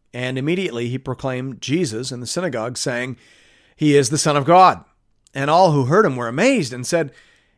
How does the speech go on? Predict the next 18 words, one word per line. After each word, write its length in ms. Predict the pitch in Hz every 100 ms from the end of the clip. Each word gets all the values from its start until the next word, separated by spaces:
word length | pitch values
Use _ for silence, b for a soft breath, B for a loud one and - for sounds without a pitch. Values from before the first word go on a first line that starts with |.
| b _
'Is 200 | 403 -
not 200 | 294 240
this 200 | 202 185
the 120 | 185
man 380 | 143 147 160 165
who 140 | 147 139
made 240 | 120 113
havoc 440 | 101 143 170 180
in 120 | 156 117
Jerusalem 560 | 120 139 151 202 208
of 100 | 131
all 200 | 127 143
those 260 | 135 151 151
who 60 |
called 260 | 139 131 147
upon 260 | 139 135 143
this 160 | 131
name? 340 | 123 143 220